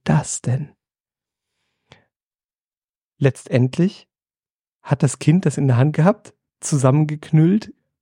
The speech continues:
und sich gekringelt vor Lachen. Und es war so, so niedlich. Und irgendwann bin ich dann auch hin und hab dieses Teil geholt und hab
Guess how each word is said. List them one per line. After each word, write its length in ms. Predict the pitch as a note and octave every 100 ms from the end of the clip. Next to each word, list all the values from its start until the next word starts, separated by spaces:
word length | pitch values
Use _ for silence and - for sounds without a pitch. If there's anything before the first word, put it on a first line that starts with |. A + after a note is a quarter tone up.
| -
und 200 | D3+ D3
sich 280 | E3+ D#3 -
gekringelt 680 | D#3+ - - G3 G3+ G3+
vor 160 | - D3
Lachen. 300 | D3 - A#2
Und 100 | B2+
es 140 | -
war 140 | C3 C3
so, 540 | C3 C#3+ E3 G3+ G#3+
so 320 | D3+ D3 D3+
niedlich. 500 | D3 F3 - B2+ -
Und 140 | C#3 -
irgendwann 440 | F#3 D3 D3+ F3
bin 120 | D3
ich 80 | C#3+
dann 120 | C3+
auch 180 | C#3+ D3
hin 140 | D3+
und 120 | E3+ A#2+
hab 140 | B2
dieses 260 | C#3 C3 -
Teil 220 | D#3 F3
geholt 340 | A#2+ B2+ D#3+
und 120 | -
hab 120 | C3